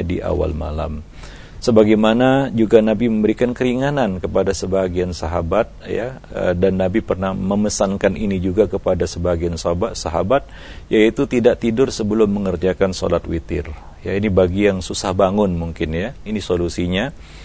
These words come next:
Ya, maka mereka boleh mengerjakan witir itu sebelum tidur. Wallahu a'lam bisawab. Ya, nah demikian.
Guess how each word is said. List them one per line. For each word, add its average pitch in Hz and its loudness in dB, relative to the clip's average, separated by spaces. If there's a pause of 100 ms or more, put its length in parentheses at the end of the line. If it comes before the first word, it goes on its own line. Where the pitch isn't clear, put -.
(240)
Ya, 107 2 (160)
maka 90 2
mereka 90 0
boleh 104 6
mengerjakan 90 0
witir 87 -2
itu 87 -6
sebelum 80 -4
tidur. 73 -6 (400)
Wallahu 82 0
a'lam 76 -6
bisawab. 73 -2 (320)
Ya, 110 -4
nah 82 -6
demikian. 73 -8